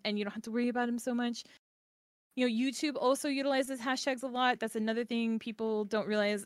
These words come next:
Uh, it's really important on, on YouTube. Same thing. They're gonna categorize your content. How do they know to show someone your blooper reel from cod if they don't know that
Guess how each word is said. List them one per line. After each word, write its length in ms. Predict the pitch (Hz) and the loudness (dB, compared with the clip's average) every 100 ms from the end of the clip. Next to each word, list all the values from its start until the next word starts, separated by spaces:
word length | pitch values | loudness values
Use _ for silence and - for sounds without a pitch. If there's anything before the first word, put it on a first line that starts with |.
| - | -4
Uh, 260 | 202 196 190 | 0 2 0
it's 120 | 185 | -2
really 240 | 208 226 | 2 2
important 380 | 208 208 160 208 | 2 0 -4 -2
on, 120 | 202 175 - | -4 -4 -8
on 140 | 208 202 | -6 -4
YouTube. 420 | 254 233 269 247 | -6 -6 -6 -4
Same 240 | - 262 240 | 0 0 4
thing. 240 | 233 202 | 4 4
They're 100 | 202 | 0
gonna 160 | 214 208 | -2 0
categorize 480 | 220 208 208 196 | 4 4 4 2
your 100 | 202 | 2
content. 380 | - 196 190 190 | -4 -4 -2 -6
How 220 | - 240 | 2 4
do 80 | 254 | 6
they 160 | 262 254 | 6 6
know 220 | 240 226 | 4 0
to 80 | 220 | 0
show 240 | - 220 | 0 -2
someone 320 | 220 220 214 | 0 0 0
your 160 | 202 202 | 2 0
blooper 440 | 196 208 220 226 202 | 0 -4 0 0 4
reel 220 | 202 190 | 4 4
from 200 | 208 208 | 0 -6
cod 400 | - 202 190 185 | 2 6 6 4
if 180 | 190 208 | 0 0
they 140 | 190 | 0
don't 220 | 190 170 | 0 -2
know 220 | 190 180 180 | -2 -2 -2
that 220 | 175 | -2